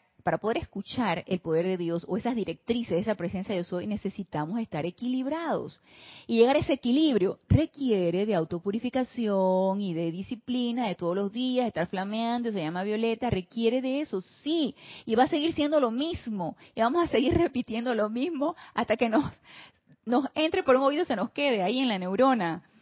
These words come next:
No nos entre y luego se nos salga hasta que lo comprendamos, porque siento que esto requiere comprensión. Capacidad de escuchar el, al poder de Dios y consciente y positivamente rechazar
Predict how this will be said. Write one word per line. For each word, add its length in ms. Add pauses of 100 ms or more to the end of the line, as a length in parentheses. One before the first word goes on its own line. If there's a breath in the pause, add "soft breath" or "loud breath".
(120 soft breath)
No 260
nos 160
entre 280
y 40
luego 200
se 120
nos 160
salga 520
hasta 220
que 100
lo 120
comprendamos, 1300
porque 200
siento 260
que 100
esto 120
requiere 320
comprensión. 880 (1700 loud breath)
Capacidad 500
de 80
escuchar 480 (120)
el, 320
al 240
poder 500
de 140
Dios 500
y 120
consciente 1160
y 120
positivamente 1200
rechazar 800